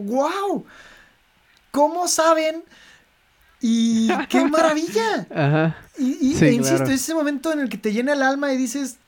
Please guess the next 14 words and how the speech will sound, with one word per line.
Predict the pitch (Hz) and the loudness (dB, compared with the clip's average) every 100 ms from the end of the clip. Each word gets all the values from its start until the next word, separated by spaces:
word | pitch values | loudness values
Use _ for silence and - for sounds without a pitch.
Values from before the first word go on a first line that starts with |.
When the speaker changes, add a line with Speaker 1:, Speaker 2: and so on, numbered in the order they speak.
| _ _ _ | _ _ _
Speaker 1:
"De | 208 214 | -2 0
alguna | 233 240 302 339 | 2 0 -2 0
u | 302 277 | 2 2
otra | 277 285 | 0 0
manera | 262 196 208 240 339 - _ _ _ _ _ _ _ | -2 0 0 0 -4 -10 _ _ _ _ _ _ _
estuvieron", | 196 - 190 196 226 247 240 226 _ _ _ - - | -12 -8 -4 -2 0 -2 -4 -10 _ _ _ -20 -6
y | 220 | -2
así | 247 339 | 0 -2
lo | 403 262 | -2 0
pienso | 269 226 214 | 0 2 2
ahora, | 240 220 | 4 2
en | 180 | -2
su | 160 185 | -6 -4
momento, | 190 226 | -2 -2